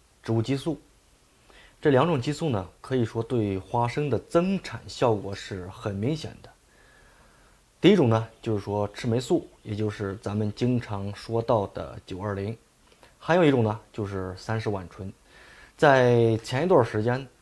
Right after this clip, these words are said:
我曾经做过一期关于赤霉素在花生上的使用以后，有些网友呢给我评论留言说，是不是我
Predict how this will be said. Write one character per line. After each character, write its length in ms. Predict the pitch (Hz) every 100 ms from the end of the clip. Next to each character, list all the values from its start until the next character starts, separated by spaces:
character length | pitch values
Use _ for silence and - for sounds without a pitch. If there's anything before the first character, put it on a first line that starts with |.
| _
我 240 | - 95 101
曾 180 | - 117
经 160 | 117 147
做 260 | - 233 131
过 200 | 98 95
一 100 | 95
期 340 | - - 104 - _ -
关 180 | 127
于 160 | 117 101 -
赤 180 | -
霉 140 | 131 131
素 260 | - 190 - _ _ _ - - - -
在 320 | 123 104 98
花 240 | - 113
生 160 | 117 151
上 160 | 143
的 60 | 110
使 260 | 104 - 107
用 160 | 131
以 120 | 101
后， 280 | 98 - 170 - _ _ _ _ _ _ _ -
有 140 | 117
些 160 | 123 165
网 240 | 127 127
友 120 | 151
呢 160 | 107 107 -
给 80 | 101
我 460 | 107 104 104 101 92 _ _ _ _
评 320 | - - 101
论 260 | 107 143 - - _
留 260 | 104 104 117
言 220 | 107 110
说， 220 | - 117
是 180 | 113 135
不 140 | 113
是 420 | 110 123 104 98 95 _ - - - _ _
我 120 | -